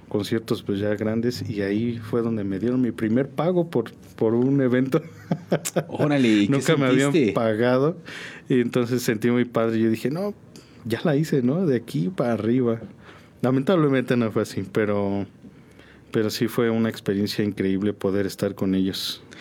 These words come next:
Speaker 1: Ajá.
Speaker 2: ¿Cuánto duras ahí?
Speaker 1: Muy poco. Yo creo que cerca de un año que estuvimos en algunos conciertos.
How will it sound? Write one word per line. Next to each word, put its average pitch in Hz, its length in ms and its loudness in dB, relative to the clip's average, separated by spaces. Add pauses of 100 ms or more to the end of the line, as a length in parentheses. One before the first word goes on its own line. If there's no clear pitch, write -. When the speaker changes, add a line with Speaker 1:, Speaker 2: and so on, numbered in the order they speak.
(120)
Speaker 1:
Ajá. 113 260 -2
Speaker 2:
¿Cuánto 135 240 0
duras 120 240 2
ahí? 101 240 0 (340)
Speaker 1:
Muy 190 120 2
poco. 131 360 -2 (260)
Yo 143 180 0
creo 143 200 -2
que 104 240 0
cerca - 340 -2
de 101 100 0
un 98 140 0
año 110 260 0 (720)
que - 60 -18
estuvimos 98 560 -6
en 98 60 -2
algunos 95 420 -4
conciertos. - 720 -4